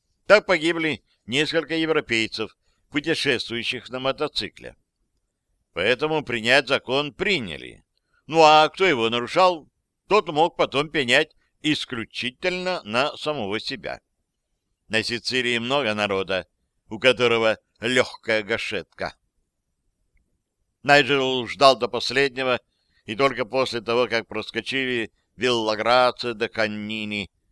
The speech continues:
резко через полосу слетел с главной Е девяносто на второстепенную дорогу С С сто тринадцать, ведущую в Капачи. Под визг тормозов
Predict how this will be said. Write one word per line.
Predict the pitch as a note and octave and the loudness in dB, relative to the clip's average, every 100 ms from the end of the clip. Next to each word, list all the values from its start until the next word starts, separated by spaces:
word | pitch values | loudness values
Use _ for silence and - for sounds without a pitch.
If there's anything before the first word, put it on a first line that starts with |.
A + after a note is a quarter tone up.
| _ _ - | _ _ -12
резко | F#2+ C3+ D3 - C3+ | -2 2 2 0 -4
через | A#2+ A2+ - | -4 -4 -6
полосу | A2 A2+ A#2 D3 C#3 | -2 -2 -2 -6 -6
слетел | - G#2+ A2+ C#3 C3+ | -4 -4 0 0 0
с | G2+ | -4
главной | - B2 B2 A#2+ A#2 | 0 4 4 0 -4
Е | A#2+ A2+ | -4 -4
девяносто | G#2+ A2 A#2 A#2 - - G2+ _ _ _ - | -2 -2 -2 -4 -6 -4 -4 _ _ _ -4
на | A#2+ | -2
второстепенную | A#2+ C3 A#2+ B2 G#2+ C#3 C3+ C3+ | 0 0 0 -2 0 0 0 -4
дорогу | B2+ A#2+ B2 B2 A#2 A#2 _ | 0 2 2 0 -2 -10 _
С | A#2 A#2+ | -4 -2
С | B2+ A#2+ - _ | 0 -2 -4 _
сто | _ B2 A2+ | _ -4 -4
тринадцать, | A#2 A2+ A#2 G#2+ G2+ - G2 - _ _ _ | -4 -8 -2 -2 -2 -6 -14 -14 _ _ _
ведущую | - B2 C3 A2+ A#2+ A#2+ A2+ | -6 -2 -2 -2 -4 -4 -6
в | - | -6
Капачи. | B2 A2+ G#2 F#2+ E2 D2 _ _ _ _ _ _ _ _ _ | -4 0 -2 -2 -10 -16 _ _ _ _ _ _ _ _ _
Под | B2+ B2+ | 0 2
визг | C#3 - | 0 2
тормозов | B2+ B2 A2+ C3 C#3 | 0 2 0 0 0